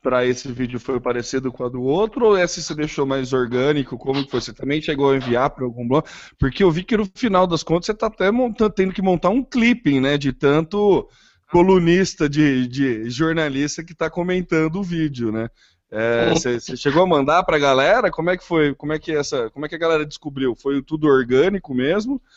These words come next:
Speaker 1: Ou você
Speaker 2: Ó,
Speaker 1: também
Speaker 2: eu tenho
Speaker 1: mandou pra algum blog ou não?
Speaker 2: Foi, eu vou dizer que assim, no, de um modo geral, foi orgânico, né? Eu mandei pra dois blogs. Um eu não vou lembrar o nome,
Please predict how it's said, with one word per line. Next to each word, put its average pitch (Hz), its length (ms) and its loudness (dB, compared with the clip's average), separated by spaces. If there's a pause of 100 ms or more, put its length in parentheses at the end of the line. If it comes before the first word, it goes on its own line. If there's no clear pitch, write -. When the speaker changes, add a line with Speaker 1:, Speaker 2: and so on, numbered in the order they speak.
(180)
Speaker 1:
Ou 147 100 0
você 156 140 0
Speaker 2:
Ó, - 20 8
Speaker 1:
também 117 360 6
Speaker 2:
eu - 60 -4
tenho 147 160 4
Speaker 1:
mandou 147 280 2
pra 151 100 -2
algum 139 300 -2
blog 135 420 4
ou 120 100 -2
não? 113 240 -6 (1400)
Speaker 2:
Foi, 233 480 6 (140)
eu 165 120 -6
vou 160 120 2
dizer 170 260 2
que 185 80 0
assim, 151 280 2
no, 143 240 6
de 139 160 2
um 214 40 6
modo 165 280 6
geral, 143 400 6 (240)
foi 185 160 -2
orgânico, 107 580 -4
né? 104 280 -2 (1120)
Eu 160 460 8
mandei 180 680 4 (360)
pra 170 180 4
dois 220 360 4
blogs. 127 1000 2 (120)
Um 180 240 0
eu 165 60 6
não 175 200 6
vou 185 100 4
lembrar 127 320 6
o 110 60 0
nome, 107 440 0